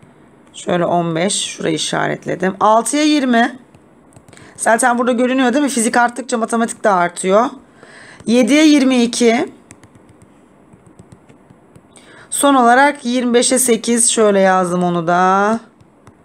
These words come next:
Şöyle sekiz. Şuralarda arkadaşlar.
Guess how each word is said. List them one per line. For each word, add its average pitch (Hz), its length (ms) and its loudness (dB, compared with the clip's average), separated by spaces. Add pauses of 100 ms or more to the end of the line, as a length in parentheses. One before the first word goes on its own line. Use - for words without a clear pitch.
(540)
Şöyle - 320 -8
sekiz. 196 800 -4
Şuralarda 160 680 -2
arkadaşlar. 165 920 -2